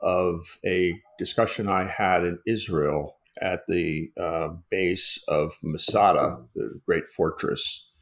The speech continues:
Uh, I was there in two thousand and twelve, and,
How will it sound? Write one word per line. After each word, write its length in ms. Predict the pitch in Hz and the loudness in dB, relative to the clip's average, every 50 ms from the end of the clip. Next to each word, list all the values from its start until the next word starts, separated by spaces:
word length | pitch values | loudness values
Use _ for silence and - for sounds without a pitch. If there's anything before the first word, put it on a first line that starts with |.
| _ _ _ _ _ _ _ _ _ _ _ _ _ _ _ _ | _ _ _ _ _ _ _ _ _ _ _ _ _ _ _ _
Uh, 300 | - 104 92 87 82 80 | -2 0 4 4 4 4
I 160 | - - 92 | 4 4 2
was 280 | 92 87 90 85 - - | 2 2 2 0 2 2
there 220 | 113 98 98 92 | 4 4 4 4
in 80 | 90 87 | 2 0
two 140 | - - 123 | 0 -2 2
thousand 420 | - 120 101 92 92 - - 87 | 4 6 6 6 4 2 0 0
and 140 | 85 82 85 | 0 -2 -2
twelve, 640 | - - - 107 98 92 85 78 71 64 73 92 95 - - - _ _ _ _ _ _ _ _ _ _ _ _ _ _ _ _ _ _ _ _ _ | -6 0 2 4 6 6 6 6 4 4 2 0 -4 -8 -16 -18 _ _ _ _ _ _ _ _ _ _ _ _ _ _ _ _ _ _ _ _ _
and, 720 | - - 87 85 85 87 85 85 87 87 85 85 85 82 | -2 0 2 2 2 2 2 2 0 -2 -2 -4 -6 -8